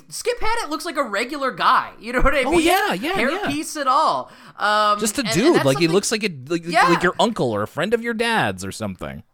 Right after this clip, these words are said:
Speaker 1: Exactly, and I think that's another contributing factor to why it rings real and true, is that those people feel like regular people, whereas the Electric Company feel like a bunch of Old Navy mannequins who have
Speaker 2: Yeah.
Speaker 1: taught, been taught how to rap and sing,
Speaker 2: Mm.
Speaker 1: and, you know,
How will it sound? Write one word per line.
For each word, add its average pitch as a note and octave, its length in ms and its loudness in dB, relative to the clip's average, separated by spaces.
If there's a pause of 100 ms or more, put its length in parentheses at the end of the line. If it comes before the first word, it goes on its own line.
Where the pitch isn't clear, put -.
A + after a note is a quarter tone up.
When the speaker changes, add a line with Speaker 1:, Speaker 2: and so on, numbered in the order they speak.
(100)
Speaker 1:
Exactly, D#4+ 640 0
and A3 100 2
I D4 60 4
think D#4 160 -6
that's F4 120 -6
another C#4+ 300 0
contributing A3 460 -8
factor F3 320 -6
to F3 140 -14
why D#3 280 2
it D#3 240 -6
rings C#3 640 -8
real C#3+ 460 -4
and B2 100 -10
true, B2+ 300 -8
is A#2 80 -14
that E3 160 -4
those F#3+ 160 -4
people C#4 320 -8
feel A#3 320 -6
like E3 240 -4
regular D3+ 420 -6
people, C3+ 560 -10
whereas E3+ 360 -2
the F3+ 80 -6
Electric G#3 360 -4
Company F#3 300 -8
feel E3 220 -8
like D#3+ 120 -4
a D3 60 -8
bunch C3 240 -6
of D3 80 -8
Old C3+ 160 -8
Navy F#3+ 340 -8
mannequins A#2 560 -8
who A2+ 60 0
have A#2+ 80 2
Speaker 2:
Yeah. B2 400 2
Speaker 1:
taught, G#2 320 2
been F#3 140 -8
taught A3+ 260 4
how G3+ 140 4
to F#3+ 100 4
rap F3+ 380 0
and F3 120 -16
sing, G#3+ 360 -8
Speaker 2:
Mm. B2+ 400 2
Speaker 1:
and, F3 360 -6
you G3+ 120 -14
know, D#3 280 -6